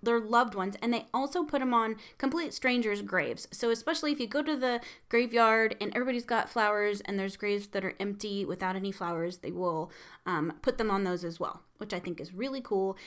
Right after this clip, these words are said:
So it basically turns the cemeteries into this beautiful floral display, which the pictures are great. Um, Italians also pay tribute by putting on, uh, putting a red candle in the window at sunset.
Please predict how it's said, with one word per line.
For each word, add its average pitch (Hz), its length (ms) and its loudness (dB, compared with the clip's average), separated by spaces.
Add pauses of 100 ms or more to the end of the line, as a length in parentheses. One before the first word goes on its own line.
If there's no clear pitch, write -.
(140)
So 254 160 6
it 247 120 -2
basically 320 600 2
turns 247 640 2
the 220 140 0
cemeteries 214 680 0
into 214 260 -4
this 202 220 0
beautiful 247 840 -2
floral 196 540 0
display, 202 800 -4 (260)
which - 220 -6
the 190 60 -12
pictures 208 360 -4
are 190 80 -2
great. 185 480 -4 (320)
Um, 202 400 0 (420)
Italians 254 680 2
also 285 320 6
pay 254 260 -2
tribute 233 500 -2 (180)
by 180 440 4 (320)
putting 240 260 2
on, 208 280 4
uh, 165 520 -2 (280)
putting 247 200 0
a 220 60 2
red 240 260 2
candle 220 460 2
in - 180 -4
the 196 80 -2
window 185 400 0
at - 180 -6
sunset. - 440 -6